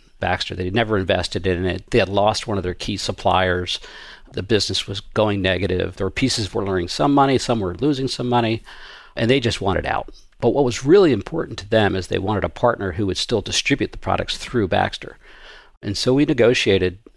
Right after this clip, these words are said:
a carve-out three times ebitda at that time, which obviously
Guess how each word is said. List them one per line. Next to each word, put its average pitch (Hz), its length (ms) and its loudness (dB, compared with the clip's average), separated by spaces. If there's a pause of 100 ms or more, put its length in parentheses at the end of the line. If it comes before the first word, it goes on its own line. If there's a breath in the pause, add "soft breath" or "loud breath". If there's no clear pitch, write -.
a - 40 -10
carve-out 101 500 0 (120)
three 107 120 -4
times 92 260 -4
ebitda 90 360 -4
at 90 100 -6
that - 160 -8
time, 92 380 -6 (960 soft breath)
which - 180 -6
obviously 95 640 -2